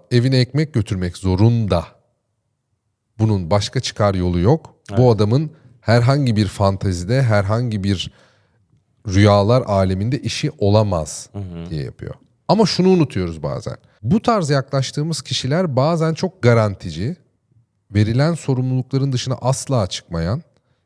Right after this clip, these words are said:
Speaker 1: vizyonlarını bazen daraltan, "Sabah dokuz, akşam beş işime geleyim, gideyim, yapayım, üretkenliliğim de kalmayı versin arkadaş." diyen
Speaker 2: Hı.
Speaker 1: insanlar oluyor. Bunlar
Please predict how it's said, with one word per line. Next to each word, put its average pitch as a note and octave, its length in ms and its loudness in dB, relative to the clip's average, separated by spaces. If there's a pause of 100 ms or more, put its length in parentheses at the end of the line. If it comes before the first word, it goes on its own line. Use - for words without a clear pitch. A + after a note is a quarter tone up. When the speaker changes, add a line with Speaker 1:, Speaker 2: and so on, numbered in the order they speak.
(100)
Speaker 1:
vizyonlarını A#2+ 800 2
bazen G2 440 0
daraltan, F2 540 -2 (360)
"Sabah C#3 420 -2
dokuz, G2 220 -6
akşam A#2+ 360 -4
beş E2+ 120 -12
işime A2 300 -6
geleyim, G#2+ 460 0
gideyim, F2 380 -6
yapayım, D3 460 -2 (520)
üretkenliliğim F3+ 920 0
de A2+ 180 -2 (320)
kalmayı D#3+ 500 -2
versin D#2+ 300 -8
arkadaş." A2+ 600 -4
diyen F#2+ 180 -2
Speaker 2:
Hı. E2+ 40 -6
Speaker 1:
insanlar D#2 400 -8
oluyor. B1 280 -10 (300)
Bunlar E3 640 0